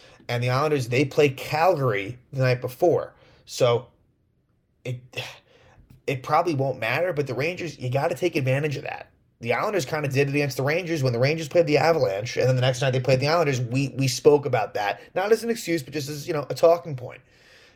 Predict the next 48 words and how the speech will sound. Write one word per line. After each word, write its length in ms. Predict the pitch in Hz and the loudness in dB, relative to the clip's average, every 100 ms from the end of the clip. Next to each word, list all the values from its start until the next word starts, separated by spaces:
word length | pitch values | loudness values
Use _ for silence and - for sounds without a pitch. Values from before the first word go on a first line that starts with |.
| _ | _
And 500 | 117 113 117 117 120 - _ | -4 -2 -2 -4 -10 -12 _
it 140 | 123 | -8
didn't 220 | 127 139 | -6 -6
matter 240 | 139 139 135 | -2 -2 -2
that 100 | 123 | -6
Detroit 320 | - - 131 | -6 -2 -2
played 140 | 127 | -2
the 100 | 120 | -4
Islanders 540 | 113 135 165 120 110 113 | -4 -4 -4 -4 -6 -10
the 80 | 117 | -10
day 160 | 107 | -10
before, 680 | 117 - 107 101 101 101 - _ _ _ | -12 -14 -10 -2 0 0 -6 _ _ _
in 160 | 117 | -8
this 180 | 117 127 | -2 -2
case, 540 | - 104 107 123 - _ _ _ _ _ | -2 -2 -2 -6 -14 _ _ _ _ _
but 220 | 127 123 - | -2 -2 0
hopefully 360 | 131 139 147 | 0 2 -2
the 60 | 135 | -2
Rangers 320 | 135 131 123 | -2 -4 -6
can 360 | - 117 104 - _ - | -6 -10 -10 -20 _ -12
somehow 600 | - - 117 131 147 147 | -6 -4 -2 -2 0 0
take 180 | 156 151 | -2 -2
advantage 240 | 156 151 | -2 0
of 100 | 147 | 0
that. 0 | |
But 80 | 127 | 2
that's 240 | 147 175 | 0 2
a 60 | 208 | -2
big 360 | 143 139 139 | -2 -2 0
game 340 | 123 113 104 87 - - - | -2 -4 -6 -16 -20 -20 -4
because, 340 | 127 123 - | -2 -2 -2
like 200 | 131 156 | 0 2
I 80 | 165 | 2
said, 280 | 127 135 110 | 2 0 0
especially 420 | - 175 175 185 | 0 0 0 0
in 40 | |
M 120 | 165 | 0
S 60 | 143 | 0
G, 280 | - 135 107 | -4 -6 -6
the 120 | 110 | -8
Rangers 460 | 101 98 139 120 - | -8 -8 -8 -8 -4
have 200 | 123 104 | -4 -4
a 60 | |
hard 380 | - 101 107 131 | -10 -4 0 0
time 280 | - 120 123 | -2 -6 -4
against 180 | 123 123 | -4 -4
the 100 | 117 | -6
Islanders. 260 | 156 104 | -4 -6